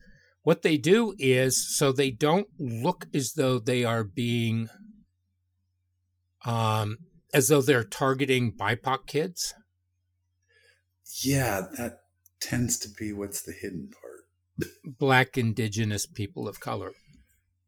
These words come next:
Speaker 2: Uh, Islanders, there was in my district, there were tons of
Speaker 1: Mm-hmm.
Speaker 2: kids who were, um, Pacific
Speaker 1: Islanders.
Speaker 2: Islanders, yeah.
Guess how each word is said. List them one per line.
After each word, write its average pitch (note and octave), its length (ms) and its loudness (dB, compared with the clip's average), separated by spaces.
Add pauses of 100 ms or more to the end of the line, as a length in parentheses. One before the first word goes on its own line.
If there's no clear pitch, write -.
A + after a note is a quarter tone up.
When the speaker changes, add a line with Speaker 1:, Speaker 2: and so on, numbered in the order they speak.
(600)
Speaker 2:
Uh, - 40 -2 (100)
Islanders, B2 580 2
there G#2 100 -8
was G#2 180 -8
in G#2 280 -10
my A2 160 -10
district, G2+ 460 -10
there G2 100 -14
were F#2 220 -20 (420)
tons A#2+ 220 2
of B2 60 4
Speaker 1:
Mm-hmm. A#2+ 120 2
Speaker 2:
kids F#2+ 280 -10
who F#2+ 100 -12
were, F#2+ 260 -12 (100)
um, F#2 220 -16 (240)
Pacific A#2+ 200 0
Speaker 1:
Islanders. A2+ 680 2
Speaker 2:
Islanders, G2 320 -8
yeah. G2 60 -18